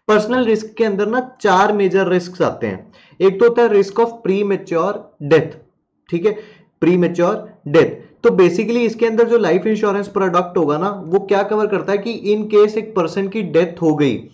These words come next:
तो उस death के बाद उसको certain amount of money मिलेगी, ठीक है,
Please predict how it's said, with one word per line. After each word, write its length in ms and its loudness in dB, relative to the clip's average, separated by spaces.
तो 80 4
उस 240 -4
death 500 -2
के 100 4
बाद 280 0
उसको 240 -4
certain 400 -2
amount 320 -4
of 200 -2
money 180 -2
मिलेगी, 400 0
ठीक 160 0
है, 60 6